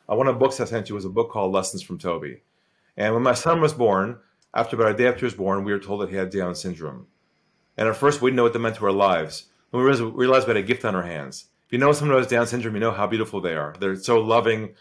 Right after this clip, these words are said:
they're transparent, they just have no hidden agenda.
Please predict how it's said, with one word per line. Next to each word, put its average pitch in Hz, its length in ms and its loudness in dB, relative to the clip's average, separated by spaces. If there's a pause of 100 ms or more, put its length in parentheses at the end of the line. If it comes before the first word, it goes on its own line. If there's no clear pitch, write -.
(100)
they're 113 80 -2
transparent, 113 800 -2 (320)
they 110 180 2
just 123 260 0
have 110 200 0
no 123 200 4
hidden 127 200 0
agenda. 104 540 -2